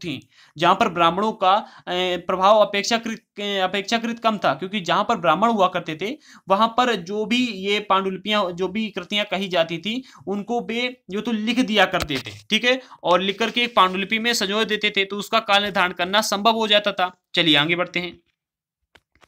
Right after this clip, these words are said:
इसके बाद में हमको मिलता है क्वेश्चन नंबर बाईस और इसमें पूछा जा रहा है कि बंगाल के संदर्भ में दिए गए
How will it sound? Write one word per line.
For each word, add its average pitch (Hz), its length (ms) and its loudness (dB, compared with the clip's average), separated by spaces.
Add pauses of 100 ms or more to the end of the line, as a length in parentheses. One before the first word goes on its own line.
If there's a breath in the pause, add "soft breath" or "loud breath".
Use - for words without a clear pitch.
(400 loud breath)
इसके 190 220 0
बाद 214 220 6
में 240 80 2
हमको 233 200 0
मिलता 202 260 0
है 208 60 2
क्वेश्चन 202 280 -4
नंबर 214 180 0
बाईस 143 440 0
और 175 160 -2
इसमें 226 280 -4
पूछा 208 240 -6
जा 185 80 0
रहा 165 60 4
है 185 60 0
कि 202 140 -6
बंगाल 156 400 2
के 202 100 -8
संदर्भ 175 400 -4
में 190 140 -4
दिए 151 200 -2
गए 165 220 -6